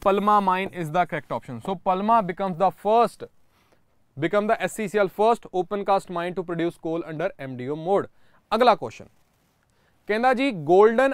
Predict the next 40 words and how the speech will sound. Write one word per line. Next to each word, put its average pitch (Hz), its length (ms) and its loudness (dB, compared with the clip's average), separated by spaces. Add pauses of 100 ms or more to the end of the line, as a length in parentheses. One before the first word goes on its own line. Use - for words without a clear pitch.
ਆਈ 214 340 -2
ਅਵਾਰਡ 196 300 4
ਕਿਹਨੂੰ 202 320 -4
ਦਿੱਤਾ 190 300 -4
ਗਿਆ 170 220 0
ਸੀ 196 320 -6 (300)
ਜ਼ਿਊਰਿਚ 220 560 -2
ਫਿਲਮ 202 300 -2
ਫੈਸਟੀਵਲ 151 520 -4
ਦੇ 120 100 -6
ਵਿੱਚ? 104 140 -10 (520)
Game 190 320 -4
of 240 160 2
Thrones 196 300 -2
ਦੀ 202 120 -8
ਕਾਫੀ 208 280 0
ਬੱਚੇ, 196 380 -4 (180)
ਅ, - 20 -2
ਜਿਹੜੀ 180 240 -4
ਹੈ 180 160 -6
ਐਕਟਰ 160 320 -8
ਹੈ 156 60 0
ਇਹ, 165 160 -6
ਅ, 143 1200 -6
ਕਾਫੀ 151 220 -4
ਫੇਮਸ 185 340 -8
ਐਕਟਰ 170 240 -6
ਹੈ। 175 200 -6 (260)
ਗੋਲਡਨ 202 420 4
ਆਈ 196 240 0
ਅਵਾਰਡ 180 260 0
ਦਿੱਤਾ 175 160 -4
ਗਿਆ 180 120 -4
ਸੀ 165 120 -16
ਜ਼ਿਊਰਿਚ 196 420 -4
ਫਿਲਮ 202 240 -6
ਫੈਸਟੀਵਲ 165 400 -4
ਦੇ 165 60 -4
ਵਿੱਚ 165 180 -6
ਕਿਹਨੂੰ? 180 360 -4